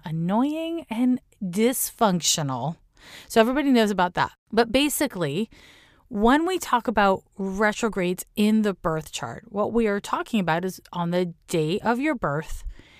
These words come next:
a given planet was retrograde. So this planet appears to be moving backwards.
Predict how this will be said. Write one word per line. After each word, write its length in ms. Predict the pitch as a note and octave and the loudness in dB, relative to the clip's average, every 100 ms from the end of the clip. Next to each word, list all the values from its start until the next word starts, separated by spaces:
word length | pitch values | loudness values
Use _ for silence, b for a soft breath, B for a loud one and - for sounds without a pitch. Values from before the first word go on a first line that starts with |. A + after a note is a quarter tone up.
| b b _ _ | b b _ _
a 80 | G3+ | -4
given 560 | F3 - E3 G#3 C#4 C4+ | -2 -4 2 2 2 -2
planet 540 | - F3 D#3 E3+ - _ - | -2 -2 -2 -4 -8 _ -12
was 380 | G3 F#3+ F#3 F3+ | 0 2 2 2
retrograde. 600 | F3+ F3+ D#3+ D3 C#3 - | 0 0 -4 -8 -10 -2
So 240 | A3+ G3 - _ - | 0 0 -2 _ -6
this 220 | G#3 - | -6 -6
planet 600 | - - C#4 D#4 B3 - - | -10 -2 0 2 2 0 -6
appears 800 | F#3 - - C#4 D#4 A#3+ A#3+ - | -8 -8 -8 -2 2 4 2 0
to 160 | C4 | -2
be 140 | G#3+ A3 | 2 4
moving 640 | G3+ G3+ G#3+ A3 G3 E3 | 4 2 2 0 0 -2
backwards. 1000 | - F#3 G3 - D#3 A2 - - - - | -2 -2 -4 -4 -6 -6 -10 -6 -6 -8